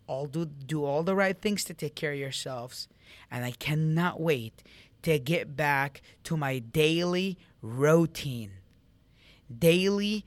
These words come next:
successful growth-oriented things that I were doing, I was doing every single day. I cannot wait. I cannot wait.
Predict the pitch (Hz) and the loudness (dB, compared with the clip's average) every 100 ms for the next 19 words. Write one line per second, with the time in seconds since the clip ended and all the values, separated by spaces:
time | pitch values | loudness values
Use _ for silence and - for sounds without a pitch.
0 | - - - 151 - - - 170 - - | -10 -6 -2 -2 -2 -2 0 0 -2 -4
1 | 180 180 170 - - - - - 147 170 | 0 2 0 -4 -18 -20 -16 -6 4 6
2 | 185 - - 175 175 165 160 - 160 147 | 6 4 2 2 4 2 0 2 2 0
3 | - 165 151 151 143 139 147 147 151 147 | -2 0 0 0 -2 2 4 6 6 4
4 | 127 - 165 165 175 151 147 - 175 180 | 0 2 2 4 2 2 0 0 2 2
5 | 185 - _ 180 180 185 160 175 190 190 | 0 -6 _ 2 4 2 -4 -4 -2 -4
6 | - - - _ - - 175 170 160 151 | -6 -20 -20 _ -4 0 2 2 2 0
7 | 160 156 151 - _ _ _ 127 135 120 | 0 -2 -4 -14 _ _ _ -6 -6 -4
8 | 101 95 - _ _ _ _ _ _ - | -8 -12 -18 _ _ _ _ _ _ -20
9 | - 165 165 - 151 135 139 156 180 - | -8 -6 -4 -4 -4 -4 -4 -2 -2 -4
10 | _ _ _ _ _ _ _ 110 117 151 | _ _ _ _ _ _ _ -12 -6 -4
11 | 127 104 - - - _ _ _ _ _ | -4 -8 -16 -18 -20 _ _ _ _ _
12 | _ _ _ _ _ _ _ _ _ _ | _ _ _ _ _ _ _ _ _ _
13 | _ _ _ _ _ - - 147 143 139 | _ _ _ _ _ -6 -2 -2 0 -2
14 | 123 113 107 110 - | -4 -8 -10 -12 -20